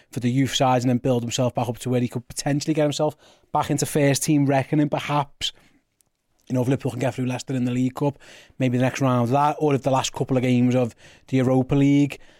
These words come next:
could be potentially, hopefully, if Liverpool do think, do, do the business, could be potentially in significant dead rubbers, then maybe Cade could get some action there, but it looks like now, um, he's got another couple of weeks on the sidelines. Now, luckily, according to Neil Jones, friend of the show,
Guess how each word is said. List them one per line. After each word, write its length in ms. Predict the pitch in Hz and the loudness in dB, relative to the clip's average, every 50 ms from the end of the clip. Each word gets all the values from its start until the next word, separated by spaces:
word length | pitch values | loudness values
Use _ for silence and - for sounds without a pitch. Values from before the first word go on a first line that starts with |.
| _ _ _ | _ _ _
could 120 | - 139 120 | -8 -4 -2
be 120 | 139 135 | -2 -2
potentially, 480 | 127 - - - 139 135 123 - 135 135 | -4 -4 -2 0 0 0 0 -2 -4 -6
hopefully, 420 | - - 156 196 220 - - 311 | -2 -2 -2 -2 0 0 0 2
if 80 | 277 190 | 2 2
Liverpool 340 | 185 170 - - 175 165 147 | 0 0 0 0 0 2 2
do 100 | 160 156 | 0 0
think, 320 | - 165 151 147 139 - | 2 2 2 2 2 2
do, 120 | 147 135 | 0 0
do 160 | 123 139 135 127 | 2 2 0 0
the 80 | 135 | 2
business, 320 | 120 151 151 151 170 160 - | 0 0 0 2 0 -2 -2
could 180 | - - 135 | -4 -6 -2
be 100 | - 139 | -2 -2
potentially 720 | 123 143 - - 143 139 139 135 - 143 135 135 131 127 - _ - - - - - _ _ _ _ | -2 -2 -4 -2 -2 -2 -2 -2 -2 0 0 0 0 -2 -4 _ -20 -20 -20 -20 -20 _ _ _ _
in 120 | - 139 131 | -2 -2 0
significant 600 | - - 131 113 156 156 143 139 135 147 147 131 | 0 0 0 2 2 2 2 2 0 0 0 0
dead 260 | - 135 131 127 120 | 0 0 0 0 2
rubbers, 360 | 127 143 135 135 156 156 147 - | 0 0 2 2 0 0 0 0
then 240 | 143 131 131 127 - - | 2 2 2 0 0 -2
maybe 240 | 139 135 127 127 123 | -2 0 0 -2 -2
Cade 320 | - 135 131 127 127 127 | -2 2 2 2 2 2
could 80 | - 120 | 0 -4
get 120 | 135 120 - | -4 -4 -2
some 280 | - 131 127 127 - - - _ - | 0 0 0 0 -2 -6 -20 _ -12
action 360 | 120 - - - - 135 131 | -12 -10 -8 -4 0 2 2
there, 220 | 123 120 120 123 110 | 2 2 0 -2 -2
but 100 | 131 131 | -2 -4
it 80 | 127 | -2
looks 220 | 131 123 - - - | -4 -6 -6 -4 -6
like 140 | 123 117 120 | -4 -4 -2
now, 340 | 123 117 120 127 135 131 - - - - - - - - _ _ _ - | -2 -2 0 0 0 -2 -4 -10 -20 -20 -20 -20 -20 -20 _ _ _ -2
um, 300 | 127 120 120 120 123 139 | 0 2 4 2 2 0
he's 140 | 147 123 | -2 -2
got 160 | - 143 139 143 | -2 -2 0 2
another 240 | 143 143 135 139 | 2 4 2 2
couple 280 | 135 - 143 127 - 139 | 0 0 -4 -2 0 0
of 60 | 131 | 2
weeks 220 | 123 127 120 - 135 | 2 0 0 0 0
on 80 | 123 | 0
the 80 | 123 - | 0 0
sidelines. 600 | - 127 117 117 117 120 123 123 123 123 123 113 | 0 0 2 2 2 2 2 2 2 2 2 2
Now, 200 | 127 127 123 127 | 2 2 2 0
luckily, 480 | 127 131 139 147 147 147 - 156 156 | 0 2 0 0 0 0 0 -2 -2
according 240 | 147 - 151 139 131 - | 0 0 -2 -2 -2 0
to 80 | - | 2
Neil 220 | 135 127 127 127 120 | 2 2 2 2 2
Jones, 380 | 123 123 123 127 139 160 156 | 2 2 2 2 2 0 -2
friend 280 | - - 147 123 123 117 | -2 -2 0 0 2 2
of 60 | 117 | 0
the 80 | 117 113 | -2 -2
show, 340 | - - 127 131 143 135 | -2 0 2 2 2 0